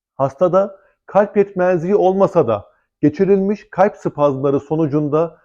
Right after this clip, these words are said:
kalp dokusu etkilenmiş ve ölümcül bir ritim bozukluğu gelişmişse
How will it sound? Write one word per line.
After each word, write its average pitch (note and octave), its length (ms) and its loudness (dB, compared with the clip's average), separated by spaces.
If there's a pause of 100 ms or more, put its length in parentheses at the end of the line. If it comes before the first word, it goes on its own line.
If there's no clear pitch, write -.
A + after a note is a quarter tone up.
(160)
kalp G3+ 340 -2
dokusu D#3 520 -2
etkilenmiş D#3+ 840 -2 (280)
ve F3 220 -2
ölümcül E3 600 0
bir E3 120 0
ritim D3 320 -2
bozukluğu C3 560 -2
gelişmişse F3+ 840 -6